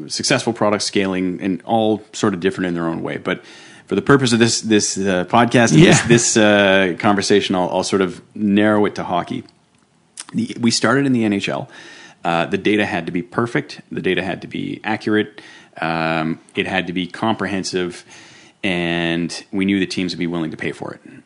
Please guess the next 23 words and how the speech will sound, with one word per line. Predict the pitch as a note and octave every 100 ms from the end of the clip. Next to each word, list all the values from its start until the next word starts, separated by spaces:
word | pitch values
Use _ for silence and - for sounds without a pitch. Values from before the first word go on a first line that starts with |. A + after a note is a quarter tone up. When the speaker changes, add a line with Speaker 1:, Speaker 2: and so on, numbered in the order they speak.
| _
Speaker 1:
And | F#2 F2
so | F#2+ E2+ E2+ D2
when | - G2+
you | F#2
start | - D#3 E3
that, | - F#2
it's | F#2
like, | G2 -
okay, | C3 F2+ F2+
we | A2
can | B2 A#2
layer | A2 G#2 G2+
in | G2 G2
some | - F#2
manual | F2 F2 E2+
data | D#2+ F#2+
cleaning. | F2 - F2 F2+
We | F2 E2+
can | D#2
layer | F2 E2 D#2+
in, | E2 E2
you | F#2+ F#2+
know, | E2+ F2